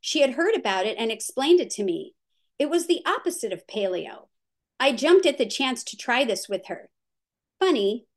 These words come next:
no one else in my household wanted to give this way of eating a try with me. I remember sitting down at the table one day with my family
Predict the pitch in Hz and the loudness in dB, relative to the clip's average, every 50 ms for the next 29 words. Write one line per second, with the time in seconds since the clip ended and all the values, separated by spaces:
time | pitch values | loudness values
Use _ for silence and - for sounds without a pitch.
0 | _ _ _ _ _ _ - 233 254 269 311 370 392 330 - - 240 254 320 330 | _ _ _ _ _ _ 0 0 2 4 6 6 6 6 6 2 0 0 0 -2
1 | - - 254 208 196 196 196 214 202 196 - - - 226 214 208 196 220 226 233 | -2 -4 -2 0 0 0 0 -2 -4 -4 -4 -4 -4 -4 -4 -4 -4 -4 -4 -2
2 | 269 208 - 208 202 240 208 180 170 175 220 294 285 - - 240 208 196 190 185 | -4 -4 -6 -4 -2 -2 -2 -2 -2 -2 0 0 0 -2 -4 -4 -2 -2 -4 -4
3 | 202 220 214 220 220 233 208 - 277 277 302 349 339 240 226 - 170 170 156 - | -6 -6 -6 -4 -6 -6 -6 -6 -6 -4 -2 -2 -2 -2 -4 -4 -6 -6 -6 -8
4 | - _ _ _ _ _ _ _ _ _ _ _ _ _ _ _ - 269 302 330 | -14 _ _ _ _ _ _ _ _ _ _ _ _ _ _ _ 0 2 4 4
5 | 320 330 339 359 359 359 359 - 330 302 320 302 269 262 254 262 277 269 - 277 | 4 4 4 4 4 2 2 0 0 0 0 0 0 0 0 -2 -2 -4 -6 -8
6 | 240 - - 247 240 240 226 233 226 233 214 226 226 226 208 220 208 208 214 233 | -12 -6 -2 0 0 0 0 0 -2 -2 -2 -2 -4 -2 0 0 0 0 0 -2
7 | 233 - 233 233 233 226 - 196 185 185 190 190 196 190 190 202 202 | -2 -4 -4 -4 -4 -4 -2 -2 0 0 0 0 0 0 0 -2 -4